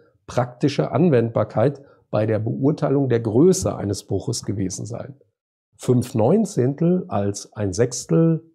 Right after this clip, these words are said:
ein Zwölftel, ein Hundertvierzehntel, ein Zweihundertachtundzwanzigstel auszudrücken, mag uns vielleicht umständlich erscheinen.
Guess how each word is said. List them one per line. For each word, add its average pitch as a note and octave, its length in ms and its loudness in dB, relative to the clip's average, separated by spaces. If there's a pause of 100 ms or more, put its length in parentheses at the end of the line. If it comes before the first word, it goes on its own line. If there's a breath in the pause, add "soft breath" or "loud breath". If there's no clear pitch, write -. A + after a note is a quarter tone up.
(160)
ein G2 180 -2
Zwölftel, B2+ 760 2
ein G#2 200 0
Hundertvierzehntel, A#2+ 1080 -2 (240 loud breath)
ein G#2 260 -4
Zweihundertachtundzwanzigstel A2+ 1600 -2
auszudrücken, C3 1000 -2 (260 loud breath)
mag C3 260 0
uns F3 160 0
vielleicht D3 480 -2
umständlich E3 600 -2
erscheinen. G#2 580 -8